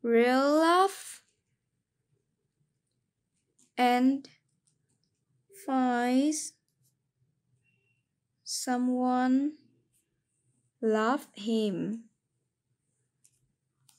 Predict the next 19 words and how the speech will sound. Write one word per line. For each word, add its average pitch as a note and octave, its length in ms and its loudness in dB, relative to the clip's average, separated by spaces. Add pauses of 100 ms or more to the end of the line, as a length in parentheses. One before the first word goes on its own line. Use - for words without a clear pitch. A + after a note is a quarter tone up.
(2250)
Chàng C#4+ 240 -2
hoàng B3 200 0
tử A3+ 160 2
đó G#3 320 2
thì A#3 320 0
sẽ - 100 -2
mãi B3 200 2
mãi C#4 300 2
là C#4 140 0
một G#3+ 280 -2
con A#3+ 360 0
quái G#3+ 200 -2
vật C4 220 2 (120)
nếu G#3+ 300 4
như D#4+ 280 4
mà, A#3 420 2 (3000)
trừ C4 280 4
khi D#4 440 4
mà A3 340 0